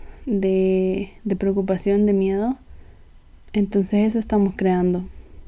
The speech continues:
En cambio, si podemos dejarnos ir, entregarnos al universo, entregarnos a la vida, al mundo y confiar en que va a ser algo bueno, de igual manera eso estamos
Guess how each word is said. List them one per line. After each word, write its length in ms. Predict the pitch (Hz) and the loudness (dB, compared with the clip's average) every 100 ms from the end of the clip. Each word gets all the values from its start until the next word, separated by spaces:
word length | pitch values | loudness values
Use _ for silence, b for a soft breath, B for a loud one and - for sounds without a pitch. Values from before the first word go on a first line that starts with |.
| - B B B B B B - - | -16 B B B B B B -20 -4
En 120 | 208 | 0
cambio, 260 | 196 202 208 | 2 4 4
si 140 | 208 | 0
podemos 580 | 185 190 196 208 208 - | 0 2 2 0 -2 -4
dejarnos 600 | 185 175 170 196 202 208 | -4 -2 -4 -2 0 2
ir, 240 | 202 214 226 | 2 0 0
entregarnos 680 | 202 190 185 180 180 202 202 | -2 0 -2 -2 0 0 0
al 120 | 214 | 2
universo, 440 | 202 190 190 - 202 | 2 0 -2 -4 -6
entregarnos 540 | 196 185 185 196 190 | -4 -4 -2 0 0
a 40 | |
la 160 | 190 185 | 0 0
vida, 260 | 185 190 185 | 0 0 0
al 100 | 180 | 0
mundo 340 | 180 185 196 | 0 0 0
y 40 | |
confiar 520 | 196 180 175 - 185 190 | -2 -4 -4 -4 -2 0
en 120 | 190 | 0
que 100 | 185 | -2
va 60 | |
a 60 | 180 | -4
ser 160 | 196 190 | -4 -4
algo 240 | 185 180 | -2 -2
bueno, 360 | 180 185 202 240 b b b - 208 | 0 0 -2 -6 b b b -10 -2
de 60 | |
igual 220 | 190 185 | 0 2
manera 440 | 190 185 185 190 202 B B B B - | 2 2 0 0 -4 B B B B -6
eso 220 | 190 208 | -4 -2
estamos 560 | 185 196 185 185 185 | -2 -2 0 -2 -6